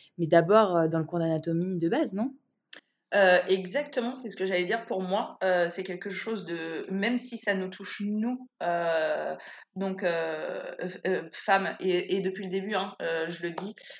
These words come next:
Speaker 2: heu, quand je parle de femmes, heu, c'est même aussi, comme on disait tout à l'heure, hein, heu, heu, des personnes qui ne sont pas forcément des femmes, heu, mais qui, heu, ont leurs règles.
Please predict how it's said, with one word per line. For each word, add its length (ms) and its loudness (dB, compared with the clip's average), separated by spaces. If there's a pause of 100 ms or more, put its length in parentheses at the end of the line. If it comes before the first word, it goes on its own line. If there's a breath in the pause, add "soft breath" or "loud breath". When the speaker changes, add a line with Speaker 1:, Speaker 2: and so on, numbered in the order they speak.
(220 loud breath)
Speaker 2:
heu, 720 2
quand 80 -2
je 100 -6
parle 200 2
de 120 2
femmes, 480 2 (140)
heu, 540 0
c'est 340 -2
même 320 -2
aussi, 320 -4
comme 160 -4
on 160 -10
disait 260 -8
tout 160 -16
à 120 2
l'heure, 200 4
hein, 440 0 (360 loud breath)
heu, 120 2
heu, 80 0
des 120 -2
personnes 380 -2
qui 160 -8
ne 140 -4
sont 260 -12
pas 140 2
forcément 480 -4
des 160 -6
femmes, 360 -4 (380)
heu, 400 0
mais 260 0
qui, 280 0
heu, 60 8 (580)
ont 120 -4
leurs 220 -2
règles. 400 -2